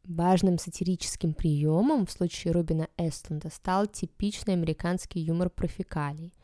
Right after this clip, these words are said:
который для коммерческого успеха режиссер,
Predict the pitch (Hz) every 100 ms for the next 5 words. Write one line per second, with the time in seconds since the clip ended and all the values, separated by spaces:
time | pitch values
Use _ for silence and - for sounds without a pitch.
0 | - - - - - - 196 - 165 143
1 | 139 156 180 190 208 175 160 - 170 -
2 | 160 160 - - 147 143 - 240 330 _
3 | _ _ _ _ _ _ _ _ _ _
4 | _ - 202 170 156 - 156 175